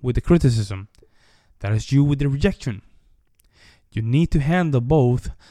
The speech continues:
in order for you to be stable emotionally. Okay?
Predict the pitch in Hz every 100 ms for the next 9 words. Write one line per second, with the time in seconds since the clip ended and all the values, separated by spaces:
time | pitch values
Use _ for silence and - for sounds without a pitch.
0 | _ 123 120 143 156 131 - 120 120 156
1 | 147 - 123 127 - - - - 147 151
2 | 127 123 - _ _ _ _ _ - 123
3 | 156 160 - 69 71 - _ _ _ _
4 | _ _ _ _ _ _ _ 113 127